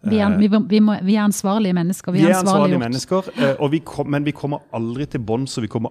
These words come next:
Speaker 2: aldri fullt ut til å klare dette. Og der kommer Gud i møte, kommer oss i møte med et rungende ja og med vide åpne armer.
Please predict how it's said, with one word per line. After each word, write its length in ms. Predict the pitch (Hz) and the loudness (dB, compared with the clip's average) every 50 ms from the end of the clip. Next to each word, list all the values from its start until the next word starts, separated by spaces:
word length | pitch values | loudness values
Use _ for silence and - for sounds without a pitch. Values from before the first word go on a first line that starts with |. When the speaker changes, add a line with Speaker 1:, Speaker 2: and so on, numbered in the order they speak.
| - - | -6 -6
Speaker 2:
aldri 340 | 110 107 104 104 117 131 | -6 -6 -4 -6 -8 -8
fullt 380 | 123 - - 113 117 127 - - | -10 -8 -8 -8 -8 -8 -6 -8
ut 120 | 117 113 - | -8 -6 -6
til 100 | - 110 | -8 -8
å 40 | - | -6
klare 300 | - 95 90 95 107 98 | -4 -4 -4 -4 -6 -8
dette. 340 | - - - - - 160 151 - - - - - _ | -8 -10 -12 -8 -8 -8 -8 -8 -16 -20 -20 -14 _
Og 140 | 110 101 90 | -12 -10 -8
der 200 | 90 87 98 104 | -8 -8 -8 -8
kommer 280 | - - 110 101 95 95 | -10 -12 -12 -10 -10 -10
Gud 340 | 85 95 95 95 95 - | -10 -12 -12 -12 -12 -10
i 60 | 104 101 | -10 -8
møte, 600 | 95 87 85 82 85 - - _ - 107 107 104 - - - - - - | -8 -8 -10 -10 -12 -14 -16 _ -10 -10 -10 -10 -14 -18 -20 -20 -20 -10
kommer 260 | - 120 107 113 113 110 | -6 -6 -4 -4 -4 -6
oss 200 | 101 - - 117 | -8 -10 -8 -10
i 60 | 98 | -10
møte 540 | 92 87 85 85 80 - _ - 120 113 107 113 | -10 -10 -12 -14 -16 -14 _ -10 -10 -10 -10 -12
med 200 | 110 95 98 98 104 | -10 -8 -8 -6 -8
et 80 | 95 87 | -8 -8
rungende 460 | 92 95 90 90 92 95 104 107 104 101 90 | -10 -10 -10 -8 -8 -8 -6 -6 -8 -8 -8
ja 80 | 90 87 | -8 -8
og 440 | 98 104 110 110 104 - _ - 101 | -8 -8 -10 -12 -12 -16 _ -16 -14
med 160 | 101 95 90 | -14 -12 -12
vide 200 | 92 95 95 101 | -12 -12 -10 -10
åpne 380 | 95 85 85 82 - - 110 87 | -10 -10 -12 -14 -12 -12 -12 -12
armer. 320 | 80 80 87 87 98 - | -12 -14 -14 -16 -18 -20